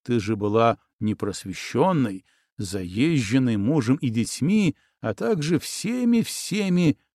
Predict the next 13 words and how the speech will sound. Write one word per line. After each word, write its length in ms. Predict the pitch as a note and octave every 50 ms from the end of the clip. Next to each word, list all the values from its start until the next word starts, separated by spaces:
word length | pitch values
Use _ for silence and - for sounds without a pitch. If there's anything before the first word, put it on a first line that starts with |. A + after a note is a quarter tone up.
| _
кто 240 | - - - D3+ C3
тебя 340 | - - A2+ G2+ A#2 C3 A#2
окружает. 720 | A2 - - G#2 F#2+ - F2+ D#2+ F2+ - - - - _ _ _ _ _ _ _ _ _ _ _ _ _ _ _ _ _ -
Наверное, 920 | A2+ A2 G#2+ G#2 D3+ A#3 B3+ A#3+ A3+ A3+ A3+ A3 A3 G3+ F#3 D#3 G#2+ - _ _
правду 480 | - A#2+ C#3+ G#3+ B3 A#3 F#3+ C#3+ B2 B2+
говорят, 420 | A2+ A#2 A2 G#2+ G#2 A#2+ A#2+ A2+ -
что 180 | - - B2
человек — 680 | G#2+ - - G#2+ G2+ F#2+ G#2+ D#3+ F#3+ F3+ C#3 - - _ -
это 260 | - - - - A#2
то, 160 | - C#3 C3+
что 200 | - - - B2+
он 220 | - - A2+ G#2+ G2+
ест. 440 | F2+ E2+ E2 F2+ - - - _